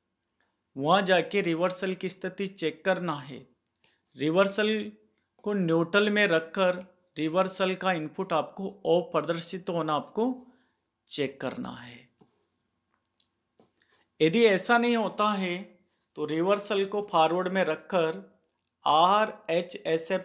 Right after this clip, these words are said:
का on होना आपको देखना है। इस तरह से आपको फॉरवर्ड में रखना है, यहाँ पर ये on होना चाहिए,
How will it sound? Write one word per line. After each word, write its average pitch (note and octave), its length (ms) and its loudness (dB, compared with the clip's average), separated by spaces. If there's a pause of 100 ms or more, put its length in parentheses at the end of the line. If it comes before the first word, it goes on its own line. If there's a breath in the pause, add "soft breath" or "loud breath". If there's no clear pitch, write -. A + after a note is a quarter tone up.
का G3+ 100 -2
on D#3+ 340 -4
होना D#3 280 -6
आपको G#3 340 -6
देखना C3 420 -6
है। A#2 240 -14 (460 soft breath)
इस D3+ 220 -10
तरह E3 160 4
से E3 160 0
आपको - 300 0 (120)
फॉरवर्ड E3 380 4
में F#3 180 0
रखना F3+ 360 -2
है, E3+ 160 -4 (520 soft breath)
यहाँ D3 340 2 (100)
पर G#3+ 120 0
ये G3+ 200 2
on D#3+ 340 -4
होना C3 280 -6
चाहिए, C3 380 -16